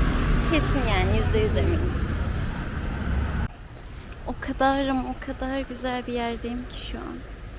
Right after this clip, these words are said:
Ve bir gelinle damat çekimi var.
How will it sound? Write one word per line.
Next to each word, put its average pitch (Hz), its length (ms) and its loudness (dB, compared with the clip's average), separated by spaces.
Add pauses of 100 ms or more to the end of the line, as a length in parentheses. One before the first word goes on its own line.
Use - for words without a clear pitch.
(1500)
Ve 294 100 -2
bir 285 160 0
gelinle 269 480 4
damat 226 420 6
çekimi 226 460 -4
var. 190 140 0